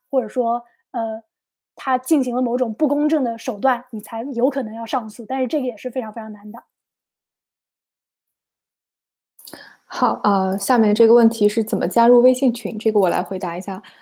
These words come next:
Speaker 2: 可以在，呃，微信公众号里面搜索“湾区文化沙龙”，然后直接给公众号留言，然后我们会有工作人员来联系你。好，下一个问题是，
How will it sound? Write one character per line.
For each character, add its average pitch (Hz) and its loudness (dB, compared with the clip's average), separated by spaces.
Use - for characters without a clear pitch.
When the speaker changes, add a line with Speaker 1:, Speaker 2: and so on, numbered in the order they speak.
Speaker 2:
可 - 2
以 247 4
在， 208 2
呃， 196 -4
微 233 4
信 240 2
公 233 2
众 240 2
号 240 0
里 190 -2
面 175 -6
搜 226 -2
索 185 -2
“湾 220 2
区 233 -4
文 196 2
化 214 -2
沙 220 -2
龙”， 180 -2
然 180 -4
后 190 -2
直 202 -6
接 233 4
给 202 2
公 214 0
众 226 2
号 226 0
留 190 0
言， 196 -2
然 185 -4
后 185 0
我 180 0
们 180 -6
会 220 -2
有 190 2
工 202 -6
作 220 0
人 190 -2
员 190 -4
来 170 -2
联 170 -6
系 - -10
你。 220 -10
好， 214 -8
下 247 2
一 220 2
个 220 2
问 220 4
题 202 -2
是， 202 2